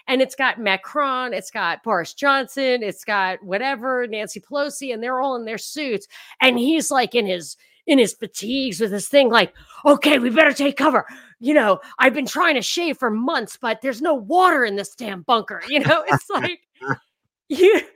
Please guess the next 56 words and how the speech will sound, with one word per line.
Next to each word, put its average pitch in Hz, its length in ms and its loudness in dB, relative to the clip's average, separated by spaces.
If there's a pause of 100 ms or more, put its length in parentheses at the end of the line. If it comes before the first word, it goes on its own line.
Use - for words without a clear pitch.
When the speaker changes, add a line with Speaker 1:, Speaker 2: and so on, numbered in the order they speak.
(340)
Speaker 1:
what 262 160 -6
the 403 180 2
fuck? 453 540 0 (320)
It's 339 120 -2
Speaker 2:
Well, 196 100 8
he's 226 200 6
an 262 120 2
Speaker 1:
definitely 269 400 4
just - 20 -4
Speaker 2:
actor. 147 240 0 (140)
Speaker 1:
fake. 415 440 4
I 381 140 4
know, 571 400 6
he's 539 240 2
an 494 60 0 (140)
actor, 508 340 -2
just 480 120 2
like 494 180 0
Trump. 480 300 -6 (280)
He's 480 260 2
an 453 60 -4 (220)
actor, 466 180 -8
but 370 100 -6
I 349 80 -6
see 370 320 -8
that, 392 220 -4
and 285 80 -8
I 285 60 -6
see 339 200 -10
people 330 280 -10
in 294 40 -14
the 311 80 -8
car 277 320 -8
with 277 140 -12
the 269 60 -16
masks 277 540 -8
on, 202 400 -6 (540)
and 349 160 -2
I 349 100 -4
just 370 280 -8
laugh, 415 260 -2
and 349 100 -2
it 330 120 -8
kinda 320 320 -8
sucks 427 360 -6
because 269 240 -12
I'll 311 100 -8
be 302 80 -12
driving 311 300 -4
past 330 240 -8
them, 359 100 -6
and 285 80 -6
I'm 269 120 -4
really 392 200 -4
not 320 240 -4
laughing 277 340 -8